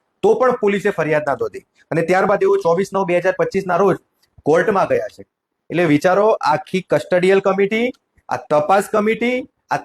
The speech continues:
તમામની મિલીભગતથી એક મોટું કૌભાંડ થયું હોય એવું સ્પષ્ટ લાગી રહ્યું છે. અને આમાં ખરેખર સરકાર અને રજિસ્ટ્રાર અને રાજ્ય રજિસ્ટ્રાર ગંભીરતાથી તપાસ કરે અને તટસ્થ તપાસ કરે. બીજું ઈડરના લોકોને એ પણ જાણવું છે,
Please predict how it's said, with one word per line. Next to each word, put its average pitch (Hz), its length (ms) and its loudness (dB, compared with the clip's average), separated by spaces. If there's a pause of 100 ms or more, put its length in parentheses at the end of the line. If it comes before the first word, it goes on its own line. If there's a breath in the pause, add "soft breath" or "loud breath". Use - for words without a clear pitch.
(140)
તમામની 233 540 2
મિલીભગતથી 190 720 -4 (320)
એક 196 120 2 (200)
મોટું 160 380 2
કૌભાંડ 185 400 2
થયું 196 200 2
હોય 165 180 0 (240)
એવું 180 180 0
સ્પષ્ટ 165 400 0
લાગી 135 280 0
રહ્યું 123 220 0
છે. 190 80 2 (340)
અને 147 140 -2
આમાં 165 320 0
ખરેખર 175 380 2
સરકાર 190 420 0 (340)
અને 147 180 -4
રજિસ્ટ્રાર 190 540 2
અને 196 180 0
રાજ્ય 151 360 2
રજિસ્ટ્રાર 185 400 -6 (340)
ગંભીરતાથી 202 720 0
તપાસ 220 320 0
કરે 226 200 2 (260)
અને 185 160 0
તટસ્થ - 480 0
તપાસ 143 300 -2
કરે. - 180 -12 (500)
બીજું 151 300 2
ઈડરના 196 340 2
લોકોને 196 280 2
એ 175 80 2
પણ 220 280 0
જાણવું 165 320 0
છે, 139 80 -4